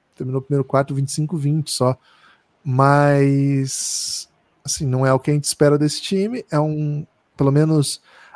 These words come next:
há uma ideia de que a Sérvia, vice-campeã do mundo, chegaria a essa Olimpíada mais forte, porque foi vice-campeã do mundo sem Jokic, sem vice-, Micic também, mas sobretudo sem o Jokic.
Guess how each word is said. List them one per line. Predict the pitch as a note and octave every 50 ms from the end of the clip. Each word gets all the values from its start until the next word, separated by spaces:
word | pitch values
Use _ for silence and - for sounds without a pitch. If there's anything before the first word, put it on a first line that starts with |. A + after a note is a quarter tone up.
| - _
há | - F3 F3+
uma | F#3+ G3 F#3+ F#3 F#3 F#3
ideia | F3+ E3 D3 D#3+ D3+ D3 C#3 C#3 C3+
de | C3+ C#3 C#3
que | - - D#3+ E3+ - -
a | D3+ D3
Sérvia, | C#3+ - - - C#3 B2+ B2 A#2 A#2 B2+ A2+
vice-campeã | A2 A2+ C3+ C#3+ - - - D#3+ D3 C#3+ - D3+ D3 D3+
do | D3 D#3 D3+
mundo, | D3+ D3 C#3 C3+ B2+ A#2+ A2 A2+ A2+ - _ _ _ _ _ _ _ _ _ -
chegaria | - - - F#3+ F#3 F3+ F#3 F3+ F3 E3 D#3+ D#3 D3 C#3+ D3+ -
a | E3+ D3
essa | C#3 C3+ - D3
Olimpíada | C3+ C3+ C#3 C3+ - C3+ C3 B2+ B2+
mais | B2 C#3 C#3+ C#3+ - -
forte, | - - C3+ C3+ G#3+ C#4 - - - - _ _ _ _ _ _ _ _ _
porque | - D#3+ C#3 - - D3+ D3 C#3 C#3 - _ _ _ _ _ _ _ _ _ _
foi | - - D3+ D3+
vice-campeã | D3+ D3+ - - D#3 C#3+ C#3 D3 C#3+ C3+
do | C3+
mundo | C3+ C3+ C3+ C3 B2+
sem | - - - C#3+ D3+ D#3
Jokic, | D3 C3+ C#3 - A3+ C#4 - - - - -
sem | - A#3 A#3+
vice-, | A3 B3 A#3+ - - -
Micic | F#3+ F#3 F3+ F#3+ G3+ - G#3 G3 -
também, | - F3 F#3 A3
mas | G#3+ C#3+ - - -
sobretudo | - - - - - - - D#3 D#3 D3+ C3+ - F3 -
sem | - - - D#3 E3 E3+
o | D#3+ D3
Jokic. | C#3+ C3+ C#3 - G3+ A#3+ - - -